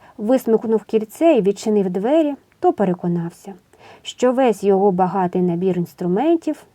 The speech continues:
цілий. По зарослій щоці Урфіна побігла сльоза. "Жувани, жувани",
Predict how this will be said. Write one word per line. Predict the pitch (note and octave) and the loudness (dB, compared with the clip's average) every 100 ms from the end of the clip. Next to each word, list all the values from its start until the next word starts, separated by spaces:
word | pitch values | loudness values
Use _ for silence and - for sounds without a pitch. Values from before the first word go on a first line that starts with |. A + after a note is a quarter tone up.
| _ | _
цілий. | - - E3+ E3+ F3+ _ _ _ _ _ _ _ _ - - - - | -14 -8 -6 -6 -10 _ _ _ _ _ _ _ _ -20 -20 -20 -2
По | G3 | 2
зарослій | F#3 F#3+ F#3+ F#3 - F3+ | 4 4 2 0 -2 -4
щоці | - F3+ - F#3+ | -2 -6 -4 -4
Урфіна | - B3 D#4+ - C#4 C4+ C#4 - | -2 0 0 -2 -4 -4 -4 -4
побігла | F3+ E3 F3 F3 E3+ | -4 0 -2 -2 -6
сльоза. | - F3 D#3+ E3+ F3+ _ _ _ _ _ _ _ _ - - - _ G3 | -6 -8 -8 -10 -12 _ _ _ _ _ _ _ _ -20 -20 -20 _ -4
"Жувани, | F#3 G3+ G3 F#3+ C4+ F4 | 0 2 2 2 6 6
жувани", | G#3 G#3 G3 F#3+ F#3+ G3 | 6 2 2 2 2 0